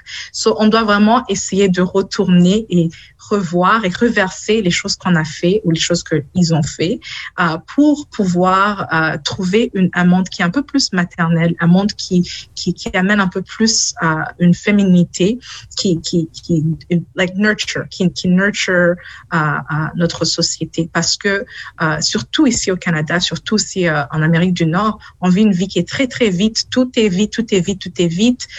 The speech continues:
Tellement on, on, on perd nos valeurs de, de l'humanité. On perd qui on est.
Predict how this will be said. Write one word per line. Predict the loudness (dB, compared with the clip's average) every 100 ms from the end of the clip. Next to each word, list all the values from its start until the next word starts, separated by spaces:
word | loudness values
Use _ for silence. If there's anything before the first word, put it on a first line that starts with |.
| -18 -4
Tellement | 2 4 4 4 2 2
on, | 0 0
on, | 0 0
on | 0
perd | 0 0 2
nos | 2
valeurs | 2 2 2 2 0 -2
de, | -4 0
de | -2
l'humanité. | 2 2 2 0 0 -2 -4 -4
On | -4
perd | -2 -2 -4
qui | -2
on | 2 4
est. | 2 0